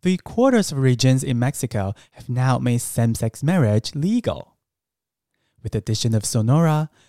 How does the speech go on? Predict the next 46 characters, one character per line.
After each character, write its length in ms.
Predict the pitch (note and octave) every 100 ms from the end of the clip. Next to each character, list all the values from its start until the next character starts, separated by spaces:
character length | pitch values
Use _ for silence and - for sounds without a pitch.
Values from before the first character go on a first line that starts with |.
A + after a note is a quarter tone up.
| _ _ -
three 100 | E3+
quarters 500 | - G#3 A3+ B3 F#3
of 80 |
regions 380 | D#3+ D3 D#3 D3
in 80 | C3
Mexico 600 | B2 - C3 D#3 D#3 E3 - _ _
have 160 | A2+ -
now 180 | A#2 A#2
made 280 | A2+ A#2 B2
same-sex 680 | - B2+ B2 B2 B2+ -
marriage 560 | D3+ F3+ A#2 G#2+ A#2 -
legal. 540 | D3+ G#3 G3+ - - _ _ _ _ _ _ _ _ _ _
墨 100 | G#3+
西 140 | G#3 G#3
哥 220 | G#3 G#3
索 280 | - A2 G2+
诺 180 | F3 F3+
拉 160 | E3+
州 180 | E3+ D#3+
议 100 | D#3+
会 240 | C#3 D3
最 140 | A#2 B2
近 160 | C3
以 120 | G#2 - -
二 80 | G3+
十 140 | -
六 180 | F3 C#3+
比 260 | - A#2
七 280 | F#2+ - G3+
的 100 | G3+
票 220 | E3 D3
数， 200 | B2+ C3 A#2
哇， 220 | A2+ -
非 100 | -
常 140 | A2+ F#2+
棒， 180 | G#2 - _ _ _
同 240 | - C3
意 220 | D3+ C3+
修 340 | A#2 - C#3+ C#3+
法 280 | C3+ G2+ F#2+
落 280 | C3 C3+
实 300 | B2+ - G2
婚 220 | G2+ A#2 A2+
姻 200 | A2 A2+
平 240 | G#2+ F#2
权。 540 | G2+ G2+ F#2+ F#2+ A2